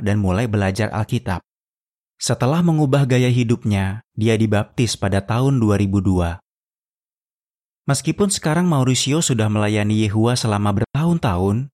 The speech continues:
dia mengakui, "Kadang-kadang saya masih harus melawan hasrat yang tidak patut." Tapi dia tidak kecil hati. Dia berkata, "Saya mengetahui bahwa selama saya tidak mengikuti hasrat itu,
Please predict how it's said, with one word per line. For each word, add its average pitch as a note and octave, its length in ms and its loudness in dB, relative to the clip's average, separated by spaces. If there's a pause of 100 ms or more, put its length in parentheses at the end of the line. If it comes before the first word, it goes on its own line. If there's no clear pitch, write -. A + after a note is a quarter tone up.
(100)
dia A#2 240 0
mengakui, A2 720 0 (880)
"Kadang-kadang D3+ 800 0
saya D#3+ 160 0
masih D3 320 0
harus C#3 160 0
melawan C3 400 0
hasrat C#3 480 -2
yang A2 160 0
tidak G2+ 240 0
patut." F#2+ 400 -2 (1120)
Tapi G3 240 0
dia C#3 240 0
tidak A2 320 -2
kecil A2 240 -2
hati. B2 400 -2 (560)
Dia B2 240 2
berkata, G2+ 560 -4 (880)
"Saya F#3 240 2
mengetahui B2+ 960 0
bahwa A#2 240 2
selama A#2 400 0
saya C3+ 240 0
tidak A#2 260 0
mengikuti A#2 540 0
hasrat A#2+ 400 0
itu, G#2+ 480 -2